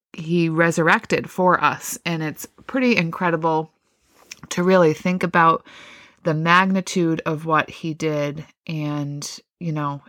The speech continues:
it's just, it's my favorite holiday. And people are always like, "Why?" And I'm like, "Well, let me tell you why." <laughs> And that is why.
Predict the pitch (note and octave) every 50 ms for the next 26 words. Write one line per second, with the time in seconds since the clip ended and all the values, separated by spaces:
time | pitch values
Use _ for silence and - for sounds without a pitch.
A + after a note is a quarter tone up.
0 | _ - E3 D#3+ D#3 - - - - F#3 E3+ D#3 - - - - - _ - -
1 | - - F#3 F#3 G3 F#3 F3 G3+ G3 F3+ F3 E3 F3 F#3 F3 D#3+ C3+ - - -
2 | - _ _ _ - F3+ E3+ D#3+ F3 F3 - F3 E3 D#3 D#3 D#3 D#3+ D#3 - D#3
3 | D3 D3+ C#3 D3 F3 F#3+ E3+ C3+ C3 C3+ C3+ C3 C3+ C#3 C#3 C3+ C3+ _ - D#3+
4 | D3+ D#3 D#3 E3+ A2+ - _ _ _ _ _ _ _ _ _ _ _ _ _ _
5 | - C3+ C3+ D3 D#3 E3 - - F#3+ G#3+ C4 C#4 A#3+ F#3+ E3+ - - F#3+ F#3+ -
6 | - G#3+ G#3 - - - - - A3 G3 F3+ F3 E3+ E3+ E3+ E3+ F3 F3 F3 -
7 | F#3 F#3 F3+ E3+ D3+ D3